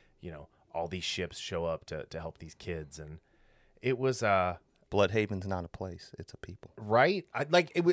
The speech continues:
Speaker 1: I kinda, like, felt that, like, Asgardian moment there. Um, that was kinda, it was kinda cool. And seeing that and, and, and his faith in Bloodhaven being, you know, there.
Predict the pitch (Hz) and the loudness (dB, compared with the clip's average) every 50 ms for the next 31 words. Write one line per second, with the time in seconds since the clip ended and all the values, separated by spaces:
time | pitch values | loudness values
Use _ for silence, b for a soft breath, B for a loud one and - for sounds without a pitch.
0 | 180 117 131 151 165 147 135 131 - - - 185 214 220 233 190 170 139 117 - | 2 6 6 4 6 4 -2 -6 -6 -2 0 0 2 2 2 2 2 0 0 -4
1 | - - 127 131 139 135 123 107 101 87 101 101 92 - - - 101 98 107 98 | 2 6 6 6 6 4 2 2 2 2 0 -4 -4 -6 -2 2 2 2 2 2
2 | 87 101 98 98 101 101 101 101 95 92 90 85 82 87 95 110 113 104 92 - | 2 2 2 2 2 2 0 -2 -2 -2 -2 -2 -2 -2 -2 -2 -2 -4 -4 -8
3 | 80 82 82 - - b b b b b b b b b b _ _ 113 110 104 | -10 -12 -10 -12 -12 b b b b b b b b b b _ _ 2 2 4
4 | 101 95 92 90 87 85 82 80 _ _ _ _ _ _ _ _ _ - - 117 | 4 4 2 2 0 -4 -6 -14 _ _ _ _ _ _ _ _ _ -4 0 2
5 | 107 98 104 113 - - - 117 117 127 110 95 117 120 117 - - 131 156 147 | 2 2 0 -4 -4 -4 -2 0 0 0 0 -2 -4 -6 -6 -2 -2 0 0 0
6 | 143 - - 139 185 190 - - - - _ 110 107 101 101 101 95 95 95 b | -2 -6 -6 -6 -6 -6 -10 -12 -14 -14 _ -4 -2 -2 -2 -2 -4 -4 -8 b
7 | b b b b b b b b - - - - 127 139 156 151 131 107 90 90 | b b b b b b b b -8 -6 -2 -2 -2 -2 -2 -2 0 0 0 0
8 | 82 - 92 90 90 87 - 92 92 92 85 - 98 101 95 92 113 110 101 - | 0 0 -2 -6 -6 -6 -6 -6 -6 -6 -6 -6 -6 -6 -2 0 0 0 0 -2
9 | - - - 104 104 110 117 107 - 104 95 95 87 90 90 92 87 92 90 85 | -8 -4 0 2 2 2 0 -2 -2 -2 -2 -2 0 0 0 0 -2 -4 -6 -6
10 | 78 80 78 78 76 76 - _ _ _ _ - _ _ _ _ - - 95 90 | -6 -8 -10 -10 -12 -14 -18 _ _ _ _ -20 _ _ _ _ -10 -8 -6 -6
11 | 85 85 82 80 80 78 78 78 _ _ _ _ _ _ _ 90 90 82 78 76 | -4 -6 -8 -8 -10 -12 -14 -16 _ _ _ _ _ _ _ -6 -6 -4 -4 -4
12 | 87 85 80 76 73 - | -4 -4 -4 -6 -8 -14